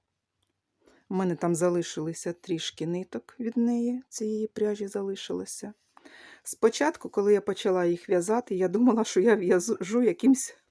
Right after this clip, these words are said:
пухом. Така зовсім тоненька і пухка була. Але ось так, на дві, на спицях номер два, ось оцих, що лежать,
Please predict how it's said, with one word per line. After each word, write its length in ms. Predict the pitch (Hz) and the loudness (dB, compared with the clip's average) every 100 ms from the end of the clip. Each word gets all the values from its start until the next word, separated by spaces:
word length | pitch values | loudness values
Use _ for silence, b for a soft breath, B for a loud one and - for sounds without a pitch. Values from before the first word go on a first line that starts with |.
| - | -12
пухом. 500 | - 220 - 220 233 _ _ B B B B B - | -4 -4 -2 -2 -2 _ _ B B B B B -10
Така 320 | 220 - 226 | -6 -2 2
зовсім 440 | 190 190 - 196 | 2 2 0 -2
тоненька 500 | 180 202 247 254 254 | 0 2 4 4 4
і 80 | 190 | 0
пухка 520 | 190 214 - - 160 | 2 -2 -2 0 0
була. 440 | 156 165 160 175 233 _ _ _ _ b b b b b b | 0 -4 -4 -6 -10 _ _ _ _ b b b b b b
Але 320 | 339 381 349 | 2 6 6
ось 280 | 311 330 - | 4 0 -2
так, 300 | 233 233 240 | 0 2 2
на 240 | 226 233 - | 2 2 -2
дві, 460 | 180 180 202 233 | -8 -6 -2 0
на 520 | - 214 214 208 196 196 | 2 2 2 2 -2 -6
спицях 640 | - - 262 240 190 - | -8 2 2 4 0 2
номер 360 | 214 208 180 170 | 4 6 4 2
два, 420 | 160 160 165 233 _ - | 4 4 4 -2 _ -10
ось 220 | 240 - | -10 -8
оцих, 500 | 240 - 254 247 - _ _ | -10 -4 -4 -4 -10 _ _
що 280 | - - 233 | -16 -8 -4
лежать, 500 | 240 247 247 - | -2 -2 -6 -8